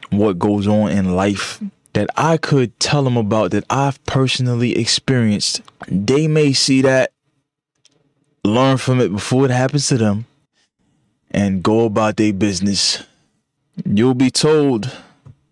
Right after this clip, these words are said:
"You need to be a man and you need to do this. You need to be a man, but you could also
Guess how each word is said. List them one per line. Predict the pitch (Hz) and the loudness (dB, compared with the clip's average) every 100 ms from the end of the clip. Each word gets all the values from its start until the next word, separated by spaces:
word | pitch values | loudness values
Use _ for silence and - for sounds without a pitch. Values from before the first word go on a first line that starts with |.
| _ _ | _ _
"You | - 104 | -2 0
need | 113 120 | 2 2
to | 110 | 2
be | 117 | 2
a | 107 | 2
man | 117 131 120 104 | 2 2 2 2
and | 87 | 2
you | 98 101 | 2 2
need | 110 | 2
to | 101 | 0
do | 98 95 | 0 0
this. | 110 - - - - - - - _ _ _ _ _ _ _ _ _ _ _ - - | 0 0 -2 -2 -2 -4 -6 -10 _ _ _ _ _ _ _ _ _ _ _ -14 -4
You | 98 107 | 0 0
need | 113 | 2
to | 113 110 104 - _ - | 2 2 0 -2 _ -4
be | 113 117 | 0 2
a | |
man, | 110 131 135 120 | 2 2 2 2
but | 104 | 2
you | 110 | 0
could | 113 110 | 0 2
also | 98 143 135 131 113 107 95 | 4 2 2 0 2 2 -2